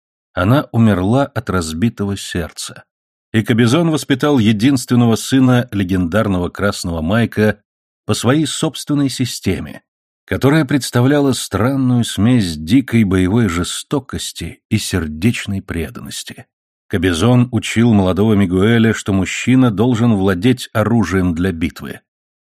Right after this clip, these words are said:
Но кроме того, бывают времена, когда он должен молиться.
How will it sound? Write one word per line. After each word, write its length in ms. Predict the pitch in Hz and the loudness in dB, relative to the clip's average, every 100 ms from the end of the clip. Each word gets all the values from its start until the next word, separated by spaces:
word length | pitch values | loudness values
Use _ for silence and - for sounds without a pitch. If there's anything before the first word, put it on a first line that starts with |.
| _ - | _ -14
Но 120 | 82 | -12
кроме 400 | - 82 117 139 | -10 -4 -2 -2
того, 440 | - - - - - _ _ _ _ - | -4 -8 -12 -18 -20 _ _ _ _ -6
бывают 460 | 92 110 170 131 | 0 2 2 2
времена, 520 | 104 110 110 101 117 139 | 2 4 4 4 4 2
когда 380 | 123 101 107 | -2 -2 0
он 260 | 113 110 90 | 2 4 2
должен 380 | 101 101 87 95 | 2 0 -2 -2
молиться. 840 | 90 87 82 71 - - - - | 0 0 -2 -6 -12 -14 -14 -18